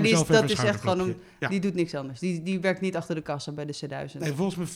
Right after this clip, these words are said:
Speaker 2: volgens mij verdient hij iets van twee ton of zoiets. Dus
Speaker 1: Oké.
Speaker 2: dat is nog best wel
Speaker 1: Nou, dan moet Lieke Martens er gewoon een mond houden, niet zo zeuren. Gewoon nog een lippenstipje.
Speaker 2: Maar,
Speaker 1: Gewoon,
Speaker 2: ja.
Speaker 1: hè?
Speaker 2: Tegen die miljoenen die, eh,
Speaker 1: Ja.
Speaker 2: ja.
Speaker 1: Goed, eh, ik vind het echt veel te veel tijd voor dit onderwerp.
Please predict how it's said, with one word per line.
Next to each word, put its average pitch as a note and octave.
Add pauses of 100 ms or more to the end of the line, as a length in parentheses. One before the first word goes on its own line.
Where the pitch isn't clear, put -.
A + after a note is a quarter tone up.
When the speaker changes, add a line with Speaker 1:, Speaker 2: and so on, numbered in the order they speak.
(120)
Speaker 2:
volgens G3
mij G3+
verdient F#3
hij E3+
iets D#3
van D#3+
twee B2
ton G#2
of F#2+
zoiets. - (140)
Dus D#3
Speaker 1:
Oké. D3
Speaker 2:
dat F#3+
is B2+
nog D3
best B2
wel -
Speaker 1:
Nou, F3+
dan F3
moet G#3
Lieke A3
Martens A#3
er C#4+
gewoon G#3
een F#3+
mond B3
houden, G#3+
niet A3
zo F#3
zeuren. A3 (200)
Gewoon G#3+
nog G#3+
een G#3
lippenstipje. A3
Speaker 2:
Maar, - (160)
Speaker 1:
Gewoon, G3
Speaker 2:
ja. F#3+
Speaker 1:
hè? G#3+ (300)
Speaker 2:
Tegen D3+
die C3
miljoenen B2+
die, A#2+
eh, A2+
Speaker 1:
Ja. A2
Speaker 2:
ja. B2+ (640)
Speaker 1:
Goed, -
eh, -
ik F#3+
vind G3+
het -
echt F3+
veel A3+
te A3
veel G3
tijd F3+
voor F#3
dit E3+
onderwerp. D3+